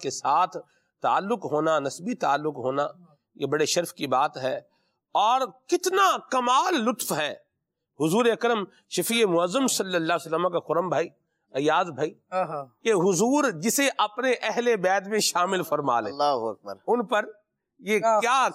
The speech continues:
Speaker 1: کمال لطف ہے اور کرم ہے نبی اکرم شفیع معظم صلی اللہ تعالی علیہ وآلہ وسلم کا۔ میں یہ چاہ رہا ہوں تھوڑا اہل بیت، آ، کے حوالے سے تھوڑی توضیح ہو جائے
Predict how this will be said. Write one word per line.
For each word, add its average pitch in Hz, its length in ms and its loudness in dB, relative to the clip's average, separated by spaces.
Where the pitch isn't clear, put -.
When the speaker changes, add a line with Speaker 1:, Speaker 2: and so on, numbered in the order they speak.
Speaker 1:
کمال 226 580 2
لطف 202 480 0
ہے 190 140 0
اور 185 120 0
کرم 190 320 -2
ہے 160 140 0
نبی 196 200 2
اکرم 180 240 0
شفیع 160 300 0
معظم 143 420 0
صلی 208 300 -2
اللہ 143 440 0
تعالی 127 300 0
علیہ 131 300 -2
وآلہ 123 300 0
وسلم 120 340 -2
کا۔ 107 120 -2
میں 214 140 0
یہ 349 80 -2
چاہ 247 120 0
رہا 262 80 2
ہوں 247 60 0
تھوڑا 247 260 2
اہل 240 280 2
بیت، 214 460 -2
آ، 214 280 4
کے 185 160 -4
حوالے 170 340 0
سے 196 100 -4
تھوڑی 190 300 -4
توضیح 180 640 0
ہو 170 160 2
جائے 160 260 2